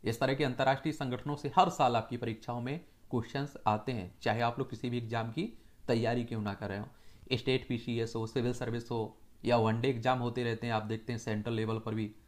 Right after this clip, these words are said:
और स्टेट ले-, स्टेट लेवल पर भी तमाम एग्जाम होते हैं। और आप देखेंगे, एससीओ की स्थापना पन्द्रह जून उन्नीस, पन्द्रह जून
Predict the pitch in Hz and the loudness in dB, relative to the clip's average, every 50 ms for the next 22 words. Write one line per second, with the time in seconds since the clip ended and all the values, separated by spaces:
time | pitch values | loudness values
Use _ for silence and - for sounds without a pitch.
0 | _ - - - - - - - 90 101 107 104 104 - 135 117 113 120 120 113 | _ -20 -20 -20 -20 -20 -8 0 2 4 4 4 2 2 0 0 2 0 0 0
1 | 117 - - - - 120 113 - 127 117 117 120 117 113 117 117 113 - 120 117 | -2 -4 -6 -4 -4 -4 -2 0 -2 -2 0 0 0 0 0 -2 -2 0 0 0
2 | 120 120 120 110 113 117 120 117 113 104 104 117 113 113 113 110 - - 131 107 | 0 0 0 2 2 2 2 0 -2 -2 0 0 0 0 0 -2 -4 -4 -6 -8
3 | - - - - - - - - - - - - - - - - - - - - | -10 -12 -18 -20 -20 -20 -20 -20 -20 -20 -20 -20 -20 -20 -20 -20 -20 -20 -20 -20
4 | - - - - - 107 110 113 113 123 127 127 139 139 - 180 185 175 - - | -20 -20 0 6 10 12 12 12 12 12 12 12 8 4 4 4 4 4 6 6
5 | 135 131 - - 170 175 175 175 - 180 160 - 131 - - 147 135 - 165 160 | 4 4 4 6 6 6 6 6 4 4 4 2 2 4 6 6 6 8 6 4
6 | - 135 127 127 135 151 139 131 147 160 151 - 117 117 117 113 117 120 110 - | 4 4 4 4 4 4 4 4 2 2 0 0 0 0 2 2 2 2 2 0
7 | - - - - - - - - - 135 127 127 131 143 160 160 123 110 120 143 | -4 -10 -16 -16 -18 -20 -20 4 6 8 8 8 8 6 6 6 6 4 4 2
8 | 151 113 92 - - | 2 2 -2 -4 -8